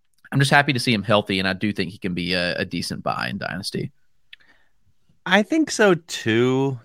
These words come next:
Speaker 2: to a degree. I, I always was kind of l-, the low man on Soroka. Like, I think he, obviously he's, he's good. Like, I'm not saying he's not, but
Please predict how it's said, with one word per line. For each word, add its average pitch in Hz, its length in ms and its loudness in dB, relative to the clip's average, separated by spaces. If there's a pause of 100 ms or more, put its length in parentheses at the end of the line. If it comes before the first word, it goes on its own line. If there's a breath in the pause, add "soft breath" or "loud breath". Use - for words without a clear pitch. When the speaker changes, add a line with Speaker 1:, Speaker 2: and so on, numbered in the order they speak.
Speaker 2:
to 113 220 -2
a 101 40 -2
degree. 92 760 -2
I, 117 200 0 (640 soft breath)
I - 140 6
always 214 320 4
was 120 140 0
kind 123 320 4
of 98 340 2 (520)
l-, 104 200 -8
the 104 180 -4
low 101 300 4
man 120 600 2
on 117 720 0
Soroka. 131 640 2
Like, 117 180 0
I 127 80 4
think 175 220 -2
he, 110 80 -4
obviously 101 300 4
he's, 82 80 -6
he's 85 200 -10
good. 78 340 -12
Like, 82 100 -10
I'm 85 80 -6
not 82 140 -6
saying 85 180 -8
he's 80 160 -14
not, 87 380 0
but 85 240 -2